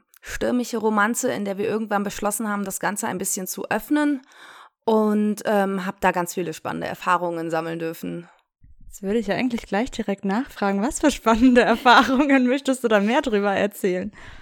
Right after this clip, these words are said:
Speaker 1: Ähm, tatsächlich kam der Vorstoß von ihm, dass wir uns auch mit anderen treffen könnten, aber aus dem Beweggrund, dass er nicht so viel für mich da sein konnte, wie es jetzt einer Beziehung angemessen wäre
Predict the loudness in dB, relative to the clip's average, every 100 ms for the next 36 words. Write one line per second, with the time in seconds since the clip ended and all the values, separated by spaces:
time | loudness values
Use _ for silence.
0 | -20 _ _ _ -4 -2 -2 0 0 2
1 | -2 -6 -8 -4 -2 -2 -2 -6 -6 -8
2 | -6 -6 -4 -4 -4 -4 -6 -8 -8 -8
3 | -8 -8 -6 -6 -4 -2 -2 -2 -6 -8
4 | -6 -6 -6 -6 -4 -2 -2 -2 -6 -8
5 | -6 -4 -6 -6 -6 -4 -6 -8 -18 -20
6 | -20 _ -2 -2 -2 -2 -2 -4 -6 -4
7 | -6 -4 -8 -10 -2 0 2 0 -4 -6
8 | -6 -6 -6 -8 -8 -8 -8 -8 -6 -6
9 | -6 -8 -6 -8 -4 -2 -2 -2 -2 -2
10 | -2 0 -2 0 -2